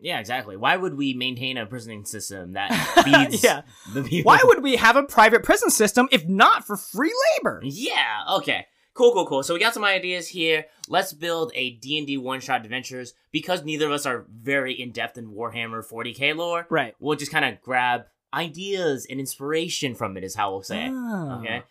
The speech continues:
Speaker 1: Just to make it safe. But I do really like the warp concept. I don't know if we'll work it in, but let's try to build it maybe similar to how the game's set up, where it's just, like, this onslaught of waves and your character's trying to make through. Makes me
Speaker 2: Right.
Speaker 1: feel like we should build, like, a big battle map somehow.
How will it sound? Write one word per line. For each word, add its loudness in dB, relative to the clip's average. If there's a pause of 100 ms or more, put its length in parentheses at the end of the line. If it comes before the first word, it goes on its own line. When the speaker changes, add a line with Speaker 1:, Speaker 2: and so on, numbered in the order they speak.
(100)
Speaker 1:
Just -6
to -8
make -4
it -8
safe. -6
But -2
I 2
do -4
really -2
like -2
the -12
warp -8
concept. -6
I -2
don't -2
know -2
if -6
we'll -8
work -8
it -14
in, 0 (260)
but -2
let's -6
try -4
to -4
build -10
it -12 (100)
maybe -6
similar -8
to -16
how -6
the -14
game's -16
set -10
up, -12
where -12
it's -16
just, -16
like, -14 (360)
this -12
onslaught -6
of -14
waves -8
and -10
your -8
character's -14
trying -12
to -12
make -16
through. -16 (280)
Makes -2
me 2
Speaker 2:
Right. -10
Speaker 1:
feel -8
like -8
we -16
should -14
build, -16
like, -20
a -20
big -20
battle -16
map -20
somehow. -14